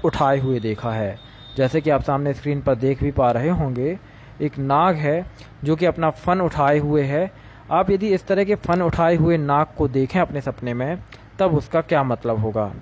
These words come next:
तो दोस्तों, स्वप्न विज्ञान के अनुसार सपने में नाग फन उठाए हुए देखना एक अच्छा स्वप्न माना गया है, एक बेहतर स्वप्न माना गया है, जो कि इस बात की ओर संकेत करता है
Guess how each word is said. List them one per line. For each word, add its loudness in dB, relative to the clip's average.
तो 2
दोस्तों, 2
स्वप्न 0
विज्ञान 2
के 0
अनुसार 2
सपने 2
में 2
नाग 2
फन 0
उठाए 0
हुए 2
देखना 0
एक -2
अच्छा -4
स्वप्न -2
माना 0
गया 2
है, -2
एक -6
बेहतर 0
स्वप्न -4
माना 0
गया 0
है, -6
जो 2
कि 2
इस -2
बात 2
की -2
ओर 2
संकेत -2
करता 0
है 0